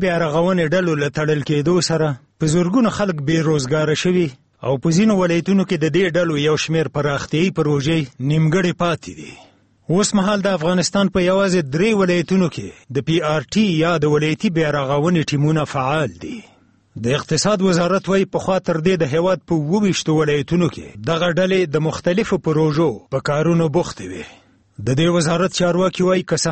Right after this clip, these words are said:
هم دې ټیمونو په ولایتونو کې لویې بنیادي پروژې نه دي پلي کړې، خو د هیواد په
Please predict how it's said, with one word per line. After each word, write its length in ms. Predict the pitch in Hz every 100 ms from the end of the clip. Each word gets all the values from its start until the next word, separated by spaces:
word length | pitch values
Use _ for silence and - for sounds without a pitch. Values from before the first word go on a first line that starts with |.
| 170
هم 160 | 185
دې 160 | 156 190 -
ټیمونو 300 | 170 180 170
په 120 | 165 160
ولایتونو 460 | 156 160 185 180
کې 200 | - - - - - 120
لویې 340 | 151 190 175 143
بنیادي 420 | 160 156 151 190
پروژې 480 | 165 147 147 160 160 139
نه 80 |
دي 120 | 170 185
پلي 240 | 170 165 170
کړې، 220 | 165 170 131 - _
خو 120 | 123
د 160 | 139 147
هیواد 260 | 170 185
په 60 | -